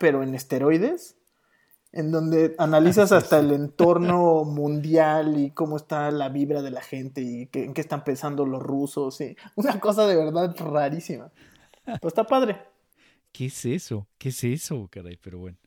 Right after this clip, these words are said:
Speaker 2: Oye, yo quiero saber quién es el Chichas. Y por lo mismo, mi primera pregunta en este sentido es, ¿por qué te dicen Chichas? ¿Por qué te gusta a ti presentarte como el Chichas?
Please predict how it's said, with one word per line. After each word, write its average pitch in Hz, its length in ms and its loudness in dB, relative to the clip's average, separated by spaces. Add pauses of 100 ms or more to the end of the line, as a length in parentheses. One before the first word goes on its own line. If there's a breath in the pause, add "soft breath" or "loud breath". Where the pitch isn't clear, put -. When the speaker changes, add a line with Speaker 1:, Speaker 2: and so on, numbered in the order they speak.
(500)
Speaker 2:
Oye, 156 380 0 (580 soft breath)
yo 190 180 2
quiero 202 220 4
saber 139 440 0
quién 139 240 -2
es 143 160 0
el 117 200 -2
Chichas. - 680 -10 (420)
Y 123 80 -4
por 131 180 -2
lo 135 80 2
mismo, 175 320 2
mi 123 240 2
primera 123 380 0
pregunta 120 420 -4
en 110 80 -2
este 110 180 -10
sentido 113 500 -8
es, 117 220 -8 (120)
¿por 131 160 -12
qué 170 100 -10
te - 120 -6
dicen 131 300 -6
Chichas? 127 300 -10
¿Por 131 140 -10
qué 214 100 -6
te 208 140 -4
gusta 160 340 -4
a 117 60 -6
ti 208 280 -8 (240 soft breath)
presentarte 131 600 -8
como 110 160 -8
el 104 80 -10
Chichas? - 540 -14